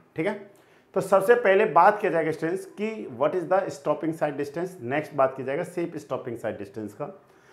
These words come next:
तो सबसे पहले हमारे पास क्या है स्टूडेंट्स, what is the एसएसडी, stopping side distance, ठीक है। अ, ये क्या हमारे पास Stopping, stopping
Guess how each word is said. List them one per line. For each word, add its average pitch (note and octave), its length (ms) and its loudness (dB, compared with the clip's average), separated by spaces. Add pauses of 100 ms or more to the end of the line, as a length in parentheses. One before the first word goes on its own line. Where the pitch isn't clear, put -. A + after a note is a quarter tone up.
(180)
तो F3 60 -2
सबसे F#3 320 2
पहले G3 260 2
हमारे E3+ 260 2
पास E3 240 -2
क्या D3+ 100 -6
है C#3 60 -6
स्टूडेंट्स, E3 340 -10
what D3 300 -2 (140)
is C3+ 160 -8
the D3+ 120 0 (120)
एसएसडी, A2+ 680 -10
stopping D3+ 400 -6
side F#2+ 240 -8
distance, - 460 -20 (160)
ठीक C#3+ 100 -6
है। E3+ 160 -10 (400)
अ, B2 160 0
ये C3+ 140 -2
क्या E3+ 140 -4
हमारे D3 200 -2
पास E3+ 280 -8
Stopping, C#3 640 -6 (1000)
stopping C3+ 640 -4